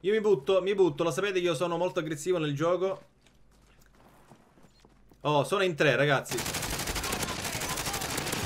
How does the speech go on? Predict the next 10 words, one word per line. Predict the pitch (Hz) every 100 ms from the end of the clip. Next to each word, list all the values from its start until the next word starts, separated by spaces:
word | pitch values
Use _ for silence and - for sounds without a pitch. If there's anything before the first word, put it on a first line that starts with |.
| - - - 339 156
Ok, | 160 165
ok, | 165 156
ok, | 143 110 -
fatto, | 135 - 117 -
uno | 143 156
è, | 147 139
uno | 156
è | 151
andato. | 135 110 101 101 - - - _ - - - - - - - - - - - - - - - - - _ - - - - - - - _ _ _ _ -
Aspetta, | 139 143 143 - 147 143